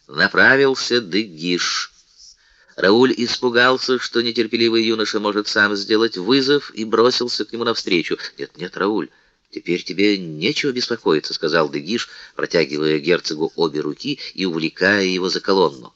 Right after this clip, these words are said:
«О, герцог, герцог!» — воскликнул он.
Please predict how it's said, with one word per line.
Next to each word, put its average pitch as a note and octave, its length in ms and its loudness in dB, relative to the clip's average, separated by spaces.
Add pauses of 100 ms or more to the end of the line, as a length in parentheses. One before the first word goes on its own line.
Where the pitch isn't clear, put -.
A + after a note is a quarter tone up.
(540)
«О, F2+ 340 4
герцог, F#2+ 800 2
герцог!» — B2+ 760 4
воскликнул G#2 640 0
он. G2+ 240 2